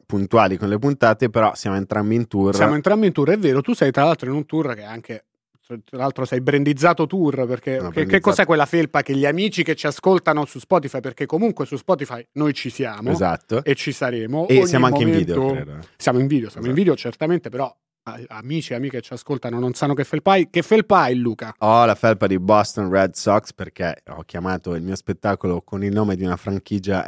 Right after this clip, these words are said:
Speaker 1: M L B tremando dopo che abbiamo fatto le grafiche, perché ho detto: "Ma se lo scoprono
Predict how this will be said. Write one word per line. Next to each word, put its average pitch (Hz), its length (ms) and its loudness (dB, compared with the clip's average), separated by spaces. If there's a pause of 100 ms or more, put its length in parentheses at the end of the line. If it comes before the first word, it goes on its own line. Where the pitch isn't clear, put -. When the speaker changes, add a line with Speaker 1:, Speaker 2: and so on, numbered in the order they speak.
Speaker 1:
M 95 120 -2
L 98 80 -2
B 98 260 -2
tremando 104 640 -2
dopo 95 240 -4
che 95 100 -2
abbiamo 107 200 2
fatto 113 300 -2
le 110 100 0
grafiche, 107 480 -2
perché 98 180 -4
ho 95 40 -2
detto: 92 160 -8
"Ma 95 140 -8
se - 120 -10
lo 107 100 -2
scoprono 92 640 -2